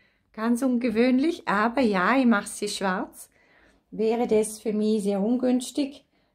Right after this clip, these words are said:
würde da noch irgendwas durchblitzen. So, das war's also. Bis zum nächsten Video. Danke fürs Zusehen.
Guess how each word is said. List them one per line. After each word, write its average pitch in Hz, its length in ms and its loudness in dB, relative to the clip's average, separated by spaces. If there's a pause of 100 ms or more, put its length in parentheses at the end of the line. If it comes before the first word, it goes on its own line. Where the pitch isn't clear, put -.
(160)
würde 240 260 -4
da 220 240 0
noch 269 140 4
irgendwas 262 520 0
durchblitzen. 262 760 -6 (400)
So, - 180 2 (120)
das 254 220 0
war's 302 320 2
also. 381 260 4 (880)
Bis 262 220 -2
zum 320 180 0
nächsten 349 400 0
Video. 233 440 2
Danke 220 340 -4
fürs 262 260 -6
Zusehen. 339 500 0